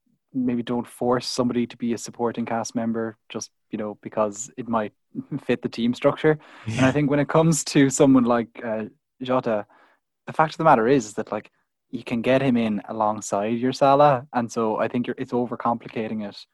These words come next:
Speaker 1: to try and, you know, have him cover. It kinda reminds me a bit of the, the Pedro Hazard thing, except, you know, he's actually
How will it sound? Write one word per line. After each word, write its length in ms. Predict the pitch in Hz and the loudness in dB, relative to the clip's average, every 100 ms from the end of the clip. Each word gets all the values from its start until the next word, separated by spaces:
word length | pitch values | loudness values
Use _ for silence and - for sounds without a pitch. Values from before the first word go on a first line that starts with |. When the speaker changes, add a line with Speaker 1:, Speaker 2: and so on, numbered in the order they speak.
| _ _ - | _ _ -18
Speaker 1:
to 100 | 117 | -8
try 300 | - 110 110 | 0 0 0
and, 280 | 107 113 - _ | -2 -4 -8 _
you 100 | 120 | -2
know, 200 | 107 98 - _ _ | -2 -2 -8 _ _
have 220 | - 113 | 2 2
him 260 | 113 101 - _ _ - | 2 -6 -10 _ _ -4
cover. 400 | - 120 110 110 | 2 2 2 -2
It 120 | 107 | 0
kinda 180 | 139 131 | 4 6
reminds 380 | 127 120 117 110 | 6 4 2 0
me 120 | 110 | -2
a 40 | |
bit 180 | 101 107 | 0 0
of 160 | 107 - | -2 -2
the, 340 | 107 101 101 - _ _ _ | 0 2 0 -2 _ _ _
the 80 | - | -8
Pedro 380 | - 120 113 104 | 0 0 0 0
Hazard 420 | 113 113 110 107 | 2 2 2 -2
thing, 200 | 120 107 | -4 -6
except, 520 | 98 - 107 - - - _ | -8 -6 -6 -6 -12 -20 _
you 80 | 110 | -8
know, 220 | 101 95 _ | -6 -8 _
he's 160 | _ 104 | _ -6
actually 440 | 98 - 101 95 | -6 -6 -8 -8